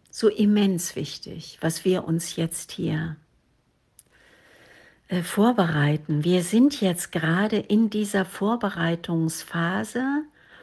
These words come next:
für das Jenseits. Auch wenn, also wir sind ja nun hier schon jenseits der sechzig, aber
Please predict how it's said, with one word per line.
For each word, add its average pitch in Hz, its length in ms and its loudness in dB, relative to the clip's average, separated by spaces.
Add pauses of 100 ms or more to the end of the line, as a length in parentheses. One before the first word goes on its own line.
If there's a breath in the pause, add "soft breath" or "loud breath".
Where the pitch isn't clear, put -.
(160 loud breath)
für 247 400 0
das 170 380 -2
Jenseits. 202 800 -4 (260 loud breath)
Auch 185 340 0
wenn, 170 400 2 (260 soft breath)
also 151 340 -4
wir 160 120 0
sind 170 240 -2
ja 160 140 0
nun 156 220 4
hier 156 160 2
schon 156 280 0
jenseits 165 680 0
der 160 140 -2
sechzig, 196 640 0
aber 165 240 4